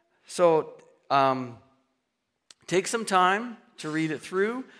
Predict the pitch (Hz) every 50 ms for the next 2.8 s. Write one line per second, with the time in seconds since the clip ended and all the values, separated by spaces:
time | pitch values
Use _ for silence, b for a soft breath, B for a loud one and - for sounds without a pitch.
0 | B B B B - 135 139 - 208 214 208 208 196 175 143 165 165 156 156 156
1 | 156 156 170 185 240 240 - - - - - 143 143 131 139 135 120 - 139 143
2 | 147 147 143 143 143 139 139 135 135 135 135 131 127 147 -